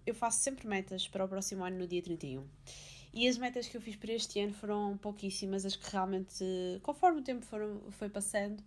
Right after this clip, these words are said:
que fizeram sentido e que eu realmente conseguia alcançá-las. Eh,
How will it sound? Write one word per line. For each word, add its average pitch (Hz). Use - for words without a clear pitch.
que 240
fizeram 220
sentido 202
e 196
que 196
eu 190
realmente 190
conseguia 185
alcançá-las. 156
Eh, -